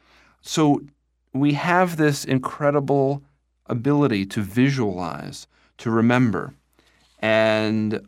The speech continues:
in P T S D, this goes awry. Something goes wrong. Th-, that is to say, whatever the stimulus was, the event, the horrific event, was so powerful to us that, uh, we can't quite let go of it. So today,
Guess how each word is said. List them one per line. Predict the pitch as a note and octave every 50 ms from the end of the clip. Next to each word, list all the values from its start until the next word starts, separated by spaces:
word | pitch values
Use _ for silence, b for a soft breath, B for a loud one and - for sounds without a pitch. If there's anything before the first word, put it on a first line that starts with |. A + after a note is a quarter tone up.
| _ _
in | - A#2+ A#2 A2
P | - - C#3+ E3
T | E3 - - D3
S | C3+ B2 - -
D, | - A2+
this | A2 G2 A2 G#2 -
goes | - A#2+ A2 G#2+ G#2+ G2 G#2 - - _
awry. | G#2 G#2 G2+ G#2 G2 F#2+ - G2 G2 F#2+ F2+
Something | - - A#2+ G#2+ B2 A2+
goes | G#2 G2+ F#2+ F#2 F#2+
wrong. | F#2+ F#2 G2 F#2 F#2 F#2 G2 - _ _ _ _ _ _ _ _ _ -
Th-, | - - A#2+
that | A#2+ A#2+ A#2+
is | B2 A2+ -
to | - G#2
say, | - - A2+ G#2+ G#2+ G#2 G#2 B B B B B B B B _ _ _ _ _ -
whatever | - D2+ A#2 A#2+ A#2 B2+ C3 C#3 C3+ C#3 C3+
the | A#2+ A#2 A2 G#2+ G#2+ G#2 G#2 G2+ G2 - - _ _
stimulus | - - - - C#3+ C#3 C3 B2 A2+ G#2+ F#2+ F#2 - -
was, | G2 F#2+ F2 F2 F#2 F2+ - -
the | - G#2+ G#2+
event, | G2+ F#2+ A2 G#2+ G2+ F#2+ E2+ -
the | - G2+ F#2+
horrific | F2+ A2 G#2+ G#2 G#2 - G#2+ -
event, | G2 F#2 G#2 G2+ G2 - - b b b b b b
was | - A#2 G#2+ -
so | - - - C#3 C#3 D3 D3+
powerful | C#3+ - - C3+ B2+ C3 C3 B2+ B2+ C3 - - - - - - _ _ _ _ _ _ _ _ _ _ _ _
to | - - A2+ G2 -
us | - F#2+ - - - - -
that, | - F#2 F2 F2 F2+ E2 - _ - F#2
uh, | F#2+ F#2 F2+
we | F2+ G#2 G2+
can't | G2+ - - - A2 G#2+ G#2+ - -
quite | - - G#2+ G2+ G2 F#2+ -
let | G2 F#2 - -
go | - G2 F#2+ F#2+
of | F#2+ F2+
it. | F#2 F2+ F#2+ - _ _ _ _ _ _ _ _ _ _ _ _ _
So | - - D3+ C#3
today, | - - D3+ D#3+ D#3+ D3+ C3 C3